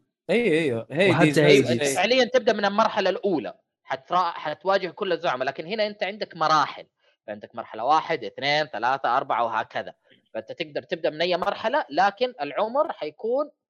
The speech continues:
Speaker 3: على اللي أنت قدمته. بس عشان ما أصنفها روج لايك كاملة، أنت فعليًا لو خلصت المرحلة دي ووصلت مستوى معين، أنت حتقدر تبدأ من المستوى هذا في المرحلة الثانية أو المرحلة
Speaker 2: صحيح.
Speaker 3: الثالثة. عشان كذا أنا أقول عوامل الروج لايك وليست روج لايك،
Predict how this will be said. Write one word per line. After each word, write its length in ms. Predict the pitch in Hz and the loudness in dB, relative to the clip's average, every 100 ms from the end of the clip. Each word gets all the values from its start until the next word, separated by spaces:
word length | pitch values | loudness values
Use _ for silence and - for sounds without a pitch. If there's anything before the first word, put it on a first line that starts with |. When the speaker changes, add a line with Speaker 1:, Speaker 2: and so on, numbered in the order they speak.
| _ _ _ _ | _ _ _ _
Speaker 3:
على 180 | 120 151 | -6 -4
اللي 140 | 147 156 | -4 -6
أنت 160 | 147 | -10
قدمته. 380 | 117 117 110 104 | -12 -10 -10 -12
بس 300 | 117 - _ _ _ _ - | -12 -12 _ _ _ _ -4
عشان 400 | 135 202 208 202 | -2 -2 -4 -2
ما 200 | 262 247 | 2 2
أصنفها 480 | - 214 247 - 208 | 0 -4 -4 -2 -2
روج 200 | 196 196 | -2 0
لايك 240 | 226 - - | -2 -2 -4
كاملة، 580 | 208 262 143 139 233 - 165 | 0 0 0 -4 -6 -8 -16
أنت 180 | 170 185 | -16 -12
فعليًا 380 | 185 208 247 240 | -12 -10 -8 -8
لو 180 | 220 196 | -6 -6
خلصت 400 | - 185 208 - | -6 -10 -10 -10
المرحلة 400 | 185 185 175 165 | -10 -10 -8 -10
دي 320 | 165 156 107 | -10 -10 -8
ووصلت 460 | - 123 - 175 170 | -8 -12 -14 -16 -14
مستوى 360 | 190 180 180 175 | -18 -8 -4 -4
معين، 380 | 165 196 220 | -6 -8 -8
أنت 120 | 190 _ | -12 _
حتقدر 320 | - 165 170 165 | -20 -20 -16 -14
تبدأ 200 | 185 180 | -14 -14
من 100 | 160 | -12
المستوى 440 | 143 165 - 123 120 | -10 -12 -8 -4 0
هذا 340 | 151 170 190 - - | 0 0 -2 -4 -20
في 60 | 117 | -10
المرحلة 340 | 139 - 113 | -10 -8 -14
الثانية 380 | - 98 92 _ _ _ _ | -12 -14 -14 _ _ _ _
أو 60 | 98 | -14
المرحلة 360 | 110 113 113 | -8 -6 -6
Speaker 2:
صحيح. 120 | 98 92 | -10 -14
Speaker 3:
الثالثة. 180 | 90 - - - | -18 -18 -16 -8
عشان 240 | 120 - | -8 -4
كذا 220 | 170 - 214 | -2 4 4
أنا 80 | |
أقول 160 | 196 196 | 4 2
عوامل 540 | 135 143 185 180 143 | 4 6 8 6 4
الروج 280 | 113 110 104 | -2 -4 -6
لايك 280 | 117 143 180 - | 0 0 0 -6
وليست 360 | 120 131 120 - | -8 -8 -10 -20
روج 120 | - | -20
لايك، 180 | 92 82 | -18 -18